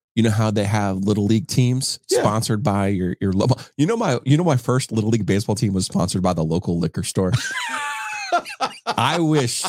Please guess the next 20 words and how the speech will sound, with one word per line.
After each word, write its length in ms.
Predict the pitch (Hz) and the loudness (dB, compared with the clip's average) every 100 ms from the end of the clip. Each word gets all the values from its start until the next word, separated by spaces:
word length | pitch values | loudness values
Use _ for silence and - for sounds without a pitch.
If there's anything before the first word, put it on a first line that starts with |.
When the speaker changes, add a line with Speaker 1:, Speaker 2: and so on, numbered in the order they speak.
| - | 0
Speaker 1:
those 220 | 123 120 | 0 2
were 80 | 135 | 2
the 80 | 123 | 0
kind 340 | - 117 123 | 0 0 2
of 120 | 113 | 0
jerseys 440 | 104 104 110 113 110 | 0 0 0 0 0
that 180 | 107 - | 0 0
you 120 | 110 | 0
were 180 | 104 104 | 0 0
allowed 400 | 92 95 98 95 | 0 0 -2 -2
to 60 | 82 | -4
save, 720 | - - 92 101 151 - - - - _ - - | -4 -2 0 2 2 -2 -10 -18 -18 _ -20 0
but 160 | 143 143 | 0 2
you 80 | |
had 160 | 139 143 | 0 0
to 80 | 107 | -2
turn 300 | - 151 143 | -2 0 2
them 160 | 120 107 | 2 2
in. 220 | 202 117 160 135 123 | 0 -2 -8 -8 -4
Speaker 2:
Right. 540 | 214 220 226 208 151 | 0 2 2 -2 -4